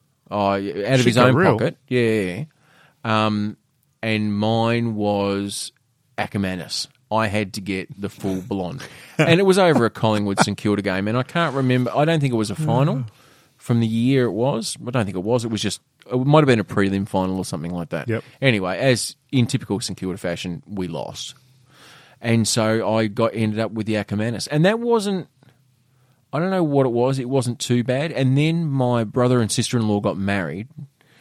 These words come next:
Speaker 1: and they
Speaker 2: Didn't you have a, like, a Hawaiian shirt or something?
Speaker 1: It was my Malaysian drug lord shirt.
Speaker 2: There you go. Hmm.
Speaker 1: Because it was a t-shirt, it was a shirt with pockets in it, and it was silk lined.
Speaker 2: Yeah.
Speaker 1: And I had the hair peroxided, like, I'm talking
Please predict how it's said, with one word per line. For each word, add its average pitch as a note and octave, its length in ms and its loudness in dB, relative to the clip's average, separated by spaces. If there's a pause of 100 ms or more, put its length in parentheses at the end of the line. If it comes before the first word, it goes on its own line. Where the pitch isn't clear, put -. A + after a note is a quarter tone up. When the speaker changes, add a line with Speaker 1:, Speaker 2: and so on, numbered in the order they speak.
(480)
Speaker 1:
and A2 280 0
they A2 640 2
Speaker 2:
Didn't F#3+ 160 0
you C4 80 2
have G#3 100 2
a, C#3 40 6
like, G#2 220 6
a G#2+ 100 4
Hawaiian F2+ 480 0
shirt E2+ 360 -2
or F2 40 -2
something? G#2+ 480 -6
Speaker 1:
It B2+ 80 -2
was B2 140 -2
my A2+ 140 2
Malaysian A2 440 0
drug G#2 240 -2
lord A2 180 -2
shirt. E2 260 -4
Speaker 2:
There B2+ 120 0
you A#2+ 60 -4
go. A#2+ 280 -2 (160)
Hmm. A#2+ 220 -4
Speaker 1:
Because A#2+ 260 2
it A#2 60 0
was A2 160 -2
a G2 40 -6
t-shirt, - 460 -2
it A2+ 100 0
was G#2+ 140 -2
a G2 60 -4
shirt G#2+ 580 0 (160)
with - 240 -10
pockets - 400 -4
in E2+ 80 -4
it, C#2+ 120 -10 (140)
and G#2 120 -6
it - 20 -6
was F#2+ 140 -4
silk - 280 0
lined. F#2+ 400 -4 (100)
Speaker 2:
Yeah. A2+ 140 -10 (360)
Speaker 1:
And G#2 180 0
I A#2 160 2
had A#2+ 260 0
the A2 100 -2
hair F#2+ 480 -2
peroxided, F#2+ 760 -4
like, F2+ 220 -4 (280)
I'm G2+ 180 -4
talking F2+ 460 -4